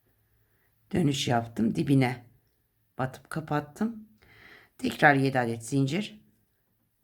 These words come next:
Yuvaya girip sabitledim. Buraya da çiçeğimizi yapacağız arkadaşlar. Şimdi yine yaprağımı yapıyorum. Üç zincir, başına bir aldım, girdim.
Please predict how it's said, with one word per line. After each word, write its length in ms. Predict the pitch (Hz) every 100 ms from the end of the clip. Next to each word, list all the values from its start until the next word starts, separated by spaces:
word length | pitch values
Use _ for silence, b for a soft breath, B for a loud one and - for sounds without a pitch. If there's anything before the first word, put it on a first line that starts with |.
| _ _ _ _ _ _ _ _ _ _ _ _ _ _ _ _ _
Yuvaya 340 | 208 170 143 135
girip 300 | 139 175 -
sabitledim. 760 | - 135 113 110 - 104 - - _ _ _ _ _ _ _ _ b b b b b -
Buraya 360 | 220 240 175 -
da 140 | 277
çiçeğimizi 560 | - - 175 170 147 135
yapacağız 500 | 131 - 139 131 127
arkadaşlar. 800 | 131 - 131 139 - 226 277 - B B B
Şimdi 240 | - 247 233
yine 200 | 226 196
yaprağımı 520 | 175 165 170 151 135
yapıyorum. 640 | 131 - 147 131 185 320 - _ _ _ _ _ _ _ _ -
Üç 140 | 104
zincir, 440 | - 147 120 139 143
başına 300 | 147 151 143
bir 80 | 143
aldım, 400 | 127 117 127 120
girdim. 540 | 165 - 202 208 -